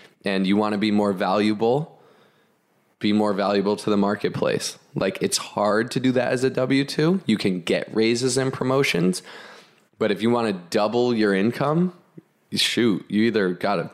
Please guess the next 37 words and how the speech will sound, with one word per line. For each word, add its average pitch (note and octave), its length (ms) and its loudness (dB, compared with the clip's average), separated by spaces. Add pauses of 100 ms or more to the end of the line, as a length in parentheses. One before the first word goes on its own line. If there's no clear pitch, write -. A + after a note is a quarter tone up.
(100)
go G2+ 160 2
find G#2 340 -2
a F#2 60 0
new G#2 240 2
job G2+ 340 0
that's A2+ 160 0
gonna G2 160 -2
pay G2+ 220 0
you F#2+ 60 0
twice G#2 300 0
as F2+ 120 -4
much. G#2 360 -2 (760)
If A2 160 -2
in A#2 180 -2
a B2 80 2
W A#2+ 240 0
two C3+ 160 -2
position, C#3 420 0 (300)
if G2+ 60 -8
you're A2 100 2
an G#2+ 60 0
entrepreneur, A2 480 0
you're G2+ 140 4
like, F#2 260 -2 (320)
"How G#2+ 160 -4
do G#2+ 80 2
I G#2 80 2
be G2+ 120 0
twice G2+ 360 -2
as G2 60 -4
valuable G2 440 2
to - 100 -8
the - 80 0
market? G2 440 0
Shoot, F#2+ 340 2
I G2 140 -2
gotta F#2+ 340 0